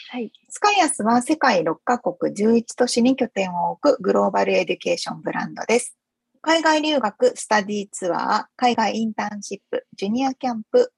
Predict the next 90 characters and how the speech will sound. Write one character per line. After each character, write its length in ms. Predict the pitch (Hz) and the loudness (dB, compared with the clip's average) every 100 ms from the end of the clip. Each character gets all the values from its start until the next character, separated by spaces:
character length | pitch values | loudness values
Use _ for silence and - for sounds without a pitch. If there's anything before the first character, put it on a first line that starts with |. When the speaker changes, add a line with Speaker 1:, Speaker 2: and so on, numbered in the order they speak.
| - | -2
Speaker 2:
オ 120 | 233 | -2
ン 100 | 285 | 0
ラ 120 | 277 | -2
イ 100 | 269 | -4
ン 80 | 262 | -6
プ 120 | - | -6
ロ 120 | 254 | -6
グ 120 | 247 254 | -6 0
ラ 140 | 233 | 0
ム 200 | 185 - _ - | -2 -8 _ -2
な 160 | 226 | 0
ど 160 | 208 190 | 0 -2
な 160 | 247 302 | 0 2
ど、 180 | 254 - | 0 0
グ 80 | 214 | -2
ロ 160 | 285 359 | 2 4
ー 20 | |
バ 120 | 320 | 4
ル 100 | 262 | 2
へ 40 | 240 | 0
の 120 | 226 | -2
き 140 | - | -6
っ 40 | - | -8
か 120 | 233 | -4
け 120 | 240 | -2
を 100 | 226 - | -2 -6
作 260 | - 247 | -4 2
る 200 | 254 262 _ | 4 2 _
多 100 | 190 | -16
彩 220 | - 277 | -4 -4
な 160 | 294 285 | -2 -4
教 260 | - 254 247 | -2 0 0
育 240 | 247 247 | -2 -6
プ 120 | - | -2
ロ 120 | 233 | -2
グ 120 | 226 233 | -2 0
ラ 120 | 220 | 0
ム 120 | 220 | 0
サ 180 | - 220 | 0 -2
ー 40 | |
ビ 100 | 202 | -2
ス 140 | - 294 | -6 -2
を 100 | - - | -2 -4
展 140 | 170 | -18
開 180 | - 160 | -12 -12
さ 160 | - | -10
れ 100 | 165 | -14
て 120 | - 165 | -12 -6
い 80 | |
ま 120 | 196 285 | 0 0
す。 180 | - _ _ _ _ _ - | -2 _ _ _ _ _ 0
詳 140 | 330 | 0
細 240 | 330 302 285 | 4 2 4
は、 200 | 302 - _ _ _ _ _ | 2 2 _ _ _ _ _
ダ 100 | 240 | -8
ブ 60 | 254 | 0
リ 60 | |
ュ 40 | 294 | 2
ー 20 | |
ダ 80 | 294 | 2
ブ 100 | 294 | 2
リ 80 | 285 | 2
ュ 40 | |
ー 20 | |
ダ 120 | 285 | 2
ブ 80 | 269 | 0
リ 100 | 214 | 0
ュ 20 | 196 | -4
ー 20 | |
ド 80 | 196 | -4
ッ 40 | - | 0
ト 140 | 311 - | 0 0
ス 100 | - | -4
カ 200 | 294 294 | 0 0
イ 140 | 254 | -2
ア 100 | 240 | -6
ス 300 | - 330 - _ | -6 -4 -4 _
ド 100 | 233 | -2
ッ 60 | 220 - | -2 2
ト 180 | 277 - | 2 2
グ 160 | 202 220 | -6 -2
ロ 220 | 233 220 | 2 2
ー 20 | 196 | 2
バ 160 | 202 | 2
ル 200 | 262 - _ _ _ _ _ - | 2 2 _ _ _ _ _ -4
ス 60 | |
ラ 100 | 247 | -2
ッ 60 | 247 | -2
シ 320 | - - - | -8 -12 2
ュ 80 | 196 | 2